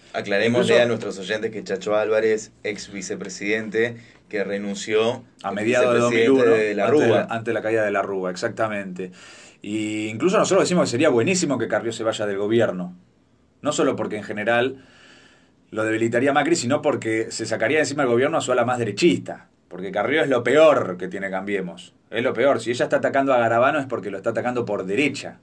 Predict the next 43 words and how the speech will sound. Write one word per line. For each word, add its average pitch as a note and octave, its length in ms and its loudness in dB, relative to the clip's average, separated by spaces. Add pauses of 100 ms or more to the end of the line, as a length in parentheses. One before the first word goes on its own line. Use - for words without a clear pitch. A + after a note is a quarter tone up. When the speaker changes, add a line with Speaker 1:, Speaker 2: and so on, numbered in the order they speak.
(120)
Speaker 2:
Porque F2 200 -8
ella A#2+ 160 -2
quiere A#2 180 -4
meter A2+ 260 -2
en A2+ 80 -6
cana A#2+ 260 0
rápido B2 440 0
a - 20 -2
Cristina C3+ 400 -4
pasando A#2 320 -4
por G2+ 120 -8
encima A#2 280 -4
de G2+ 60 -8
cualquier G#2+ 500 -2
tipo F3 460 -2
de A2+ 120 0
proceso A#2 540 -8
judicial G#2+ 460 -4
que C3+ 100 -6
responda G#2+ 360 -6
al G2+ 40 -6
Estado A2+ 220 0
de F#2+ 80 -2
Derecho. G#2 460 -4 (540)
Garabano C#3 460 4
lo F3+ 80 6
que F3+ 100 4
quiere G3+ 180 2
es F#3+ 40 6
ganar C#3 180 2
la C3 60 2
elección. A#2 380 0
Piensa A2+ 260 -4
que G#2 80 -8
le G#2 100 -6
sirve B2 220 -2
polarizar A2+ 420 -2
con C3 120 -6
Cristina D3 500 -6
para A#2 160 0
ganar G#2 220 -4
la A2+ 60 0
elección A#2 360 -4